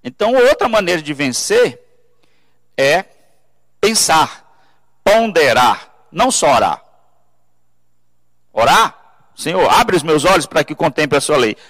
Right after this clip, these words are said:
Mas do outro lado, pense. Pense, medite naquilo que eu estou, naquilo que você tá lendo. E a última dica de pai é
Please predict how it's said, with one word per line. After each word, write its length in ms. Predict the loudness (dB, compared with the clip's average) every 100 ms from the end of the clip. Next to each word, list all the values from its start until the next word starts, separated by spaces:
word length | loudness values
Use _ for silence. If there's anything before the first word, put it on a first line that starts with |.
| _
Mas 200 | -2 -2
do 120 | 2
outro 320 | 2 4 2 2
lado, 420 | 4 4 2 -2 -6 _ _ _ _ _ _ _ _ _ _ _ _
pense. 480 | -8 -8 -8 -10 -12 _ _ _ _ _ _ _ _ _ _ _ _ _ _ _ _ _ _ -6
Pense, 500 | -6 -6 -10 -12 _ _ _ _ _ _
medite 720 | -16 -12 -6 -6 -6 -12 -14 _ _ _ _ _ _
naquilo 400 | -10 -8 -10 -10
que 120 | -8
eu 60 | -10
estou, 460 | -10 -8 -6 -6 -12 _ _ _ _ -12
naquilo 320 | -12 -10 -12
que 60 | -10
você 120 | -6
tá 140 | -2
lendo. 340 | -2 -4 -12 _ _ _ _ _ _ _ _ _ _ _ -2
E 80 |
a 120 | 0 2
última 340 | 2 -2 -6
dica 260 | -6 -4 -4
de 120 | -6
pai 300 | -2 0 0
é 240 | 2 0